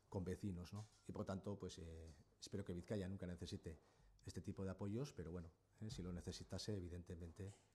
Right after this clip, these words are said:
una vez que Guipúzcoa tenga instalaciones, pues, si hay que hacer y hay que prestar servicios de urgencia y de emergencia, <clears throat> perdón,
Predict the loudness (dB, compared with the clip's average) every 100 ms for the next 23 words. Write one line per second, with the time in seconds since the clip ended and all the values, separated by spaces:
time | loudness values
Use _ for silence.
0 | -20 -4 0 2 2 0 -2 -4 -4 -4
1 | -2 -4 -2 -2 -2 -2 -4 -4 -8 -14
2 | -10 -8 -6 -4 -4 -4 -4 -6 -12 -20
3 | -20 -20 -20 -20 -20 -10 -2 0 0 -2
4 | -2 -2 -2 -2 -4 -2 -6 -2 0 2
5 | 2 2 0 0 0 -2 -4 -2 -2 -2
6 | -8 6 8 8 4 0 0